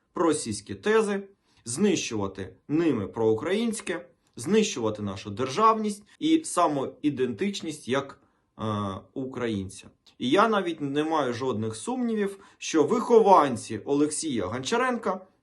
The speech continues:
зараз у складі різних, е, найманців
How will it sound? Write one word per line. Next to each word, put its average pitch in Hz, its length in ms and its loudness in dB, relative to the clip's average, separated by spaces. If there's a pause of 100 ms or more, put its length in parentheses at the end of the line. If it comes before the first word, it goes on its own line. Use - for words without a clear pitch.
зараз 123 580 2
у 143 80 -4
складі 120 600 0 (240)
різних, 131 680 0
е, 101 400 -4
найманців 110 840 -4